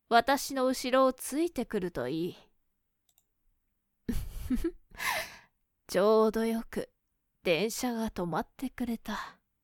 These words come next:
では、私は先を歩いているよ。<laughs> ちゃんとついてきたようだね。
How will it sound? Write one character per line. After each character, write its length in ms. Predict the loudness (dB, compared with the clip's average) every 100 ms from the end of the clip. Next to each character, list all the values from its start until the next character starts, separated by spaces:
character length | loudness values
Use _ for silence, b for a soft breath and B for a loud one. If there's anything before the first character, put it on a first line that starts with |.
| _ _ _ _ _ _ _
で 220 | 0 4 6
は、 180 | 6 4 B B B B B _ _
私 440 | 2 4 4 4 2
は 120 | 2
先 380 | 2 -2 2 6
を 120 | 6
歩 180 | 6 2
い 100 | 0
て 160 | 0
い 120 | 0 2
る 120 | 2
よ。 180 | 0 -4 -14 _ _ _ _ _ _ _ _ _ _ _ _ _ _ _ _ _ _ _ _ _ -4
<laughs> 560 | 0 0 -2 -2 -2 -4 -10 B B -2 -4 B B _ _ _ _ -2
ち 100 | 4
ゃ 140 | 6
ん 120 | 4 2
と 160 | 0
つ 240 | 2 2 2
い 100 | 4
て 140 | 0
き 120 | 0
た 140 | 2 4
よ 180 | 4
う 40 | 4
だ 160 | 2
ね。 400 | -2 -4 -6 -8